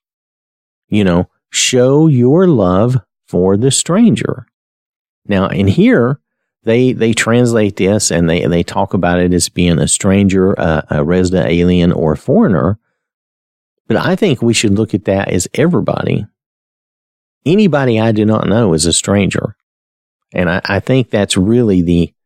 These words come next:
intent here, is that here we have the children of God, and he's telling them to show love to other people that are not necessarily children of God, right? He's telling them that he does so.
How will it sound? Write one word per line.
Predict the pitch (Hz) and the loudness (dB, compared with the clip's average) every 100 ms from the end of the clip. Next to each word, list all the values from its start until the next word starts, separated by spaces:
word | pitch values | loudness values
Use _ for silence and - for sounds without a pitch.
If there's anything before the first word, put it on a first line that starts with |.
| _ - | _ -6
intent | - - - 202 - | -4 -4 -2 0 -2
here, | - - - 85 - _ _ - | -4 -6 -4 -6 -8 _ _ -4
is | 82 87 | -2 0
that | 90 87 - _ _ _ _ _ _ _ _ _ _ _ _ _ | -2 -4 -8 _ _ _ _ _ _ _ _ _ _ _ _ _
here | - 165 | 0 2
we | 151 127 | 4 2
have | 117 98 | 2 0
the | 92 | -2
children | - - 147 127 110 | -2 0 2 2 0
of | 87 | 0
God, | 107 165 117 - 98 - _ _ - | 0 0 -2 -4 -8 -10 _ _ -2
and | 92 | 0
he's | 85 123 | 0 0
telling | - 127 110 | 0 0 2
them | 101 95 | 2 0
to | 92 | 0
show | 87 - 113 101 | -2 0 0 2
love | 110 127 101 101 | 2 2 0 -2
to | - - - | -4 -6 -4
other | 113 104 95 92 - _ - | -2 0 0 -2 -6 _ -14
people | - 135 - - - - _ _ _ _ - | -2 -2 0 -4 -4 -8 _ _ _ _ -4
that | 95 - | -2 0
are | 85 | -2
not | 87 82 92 90 | 0 0 0 0
necessarily | 92 - 139 - 80 80 117 160 | 0 0 -2 0 0 0 2 0
children | - 95 104 113 | 0 0 0 0
of | 113 | -2
God, | 135 202 - 90 | 0 0 0 0
right? | 87 117 | 0 0
He's | 104 98 | 0 -2
telling | - 117 165 123 | -2 0 2 2
them | 82 80 87 - _ _ _ | 2 2 0 -4 _ _ _
that | - 82 - _ | -4 -4 -6 _
he | - - 151 | -8 0 0
does | 220 135 98 | 2 2 0
so. | - - 64 - 175 | -2 -2 -2 -2 -4